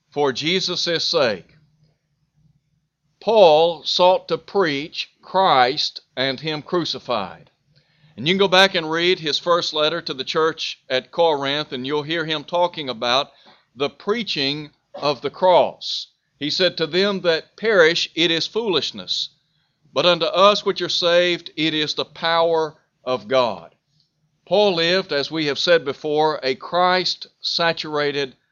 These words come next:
life. And ultimately, his desire was to preach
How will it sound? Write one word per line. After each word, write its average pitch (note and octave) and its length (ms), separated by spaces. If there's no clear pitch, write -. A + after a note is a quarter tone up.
life. A2+ 580
And A#2 100
ultimately, E3+ 640
his F#3 240
desire E3 500
was C3+ 420
to C#3+ 120
preach F3 760